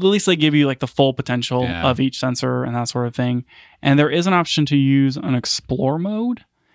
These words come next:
Speaker 1: And explore mode will, it basically sets everything to auto.
Speaker 2: Oh,
Speaker 1: And that
Speaker 2: okay.
Speaker 1: way you don't have to think about, like,
Speaker 2: Yeah.
Speaker 1: this sensor can't do this thing, this sensor can't do this thing.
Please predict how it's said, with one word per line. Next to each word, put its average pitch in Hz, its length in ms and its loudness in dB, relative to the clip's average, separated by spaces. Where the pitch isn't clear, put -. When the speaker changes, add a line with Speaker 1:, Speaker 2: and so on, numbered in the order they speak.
Speaker 1:
And 139 120 2
explore 170 400 0
mode 139 340 2
will, 127 680 0
it 131 160 -2
basically 156 320 0
sets 135 220 -2
everything 131 300 0
to - 100 -6
auto. 120 640 -4
Speaker 2:
Oh, 104 480 -8
Speaker 1:
And 123 160 0
that 127 160 2
Speaker 2:
okay. 135 80 0
Speaker 1:
way 127 260 0
you 131 240 0
don't 131 200 0
have 127 120 -4
to 120 100 -10
think 139 260 0
about, 123 420 -4
like, 139 200 -10
Speaker 2:
Yeah. 131 140 -4
Speaker 1:
this 135 160 0
sensor 131 260 -4
can't 131 220 -4
do 131 80 -4
this 123 160 -6
thing, 120 240 -4
this 131 180 -2
sensor 127 240 -4
can't 123 180 -6
do 127 100 -2
this 127 200 -8
thing. 127 260 -2